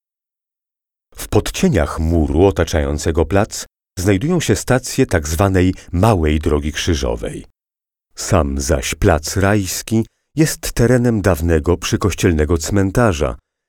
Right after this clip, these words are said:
zlikwidowanego w momencie podjęcia decyzji o budowie nowego kościoła w pierwszej połowie dziewiętnastego wieku. Opuszczamy teraz plac. Stańmy twarzą do bazyliki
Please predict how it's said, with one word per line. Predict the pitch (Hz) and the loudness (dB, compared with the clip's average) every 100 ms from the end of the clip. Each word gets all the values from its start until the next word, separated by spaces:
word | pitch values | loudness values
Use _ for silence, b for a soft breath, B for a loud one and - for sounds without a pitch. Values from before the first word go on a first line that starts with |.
| _ - | _ -4
zlikwidowanego | 87 156 - 147 110 92 82 123 - | -2 -2 0 0 2 2 2 2 0
w | |
momencie | 85 80 98 101 98 | 2 2 2 0 0
podjęcia | 90 85 90 90 | 0 2 0 2
decyzji | 80 78 - 87 78 78 78 - | 0 0 0 0 0 0 -2 2
o | 85 | 0
budowie | 69 80 82 76 | 2 0 0 0
nowego | 67 67 82 87 | -2 0 0 0
kościoła | - 98 - 117 101 95 90 _ - | -2 -4 0 2 4 2 0 _ -16
w | - | 0
pierwszej | 175 147 - 92 | 2 2 2 -2
połowie | 80 62 62 65 73 64 | 0 -2 -2 -2 -2 -2
dziewiętnastego | 85 78 73 71 - 64 73 | 0 0 -2 -4 -4 -4 -2
wieku. | 80 62 - - - - - - _ _ _ _ _ _ _ - | -2 -4 -8 -10 -12 -12 -16 -20 _ _ _ _ _ _ _ 2
Opuszczamy | 151 - 98 - 90 65 62 | 2 2 -4 -2 -2 -2 -4
teraz | - 80 71 - | -2 -2 -2 -8
plac. | - 76 - - - - _ _ _ | -6 -6 -6 -10 -14 -14 _ _ _
Stańmy | - - 131 143 104 | -14 -2 2 4 2
twarzą | - - 101 87 71 65 67 | 0 0 2 2 -2 -6 -4
do | 67 73 | 0 0
bazyliki | 76 65 78 104 123 143 - 165 | 0 -2 0 0 0 -4 -2 -2